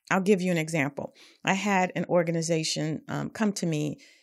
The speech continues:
They had one of their elected officials, um, encourage them to apply for a grant. Amazing. It's very rare that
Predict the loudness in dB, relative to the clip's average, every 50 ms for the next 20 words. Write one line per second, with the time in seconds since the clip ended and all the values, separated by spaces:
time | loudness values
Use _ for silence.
0 | _ _ _ _ _ _ _ _ _ _ _ _ _ _ _ _ _ _ _ _
1 | _ _ -2 0 0 0 0 0 0 0 -2 -2 -2 -2 -2 -2 0 0 0 2
2 | 2 2 2 0 0 0 -2 -4 -4 -2 0 0 0 2 0 0 -2 -2 -4 -6
3 | -10 -16 _ _ _ _ _ _ _ -10 -8 -4 -4 -4 -4 -2 0 2 2 4
4 | 2 2 0 -2 -2 -2 -2 -2 -4 -4 -4 -4 -6 -4 -6 -8 -8 -8 -8 -6
5 | -4 0 0 0 0 2 2 4 4 4 2 0 -4 _ _ _ _ _ _ -20
6 | -20 _ _ 6 8 8 8 6 4 2 2 0 0 -2 -6 -10 -14 _ _ -4
7 | -4 2 4 4 6 6 4 4 4 4 4 2 4 4 2 2 2 0 -4 -8